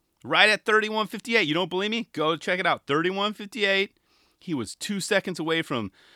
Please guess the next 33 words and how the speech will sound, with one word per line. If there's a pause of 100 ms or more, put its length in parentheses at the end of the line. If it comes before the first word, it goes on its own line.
(160)
like,
snipering
Tony
down. (280)
Just, (500)
"Where
did
that
come
from?
He's
down.
Oh,
my
gosh. (460)
What
happened
to
Tony? (920)
Oh,
no." (1300)
That
was
so
close,
Chris.
I
mean,
good
looking
out
for
one.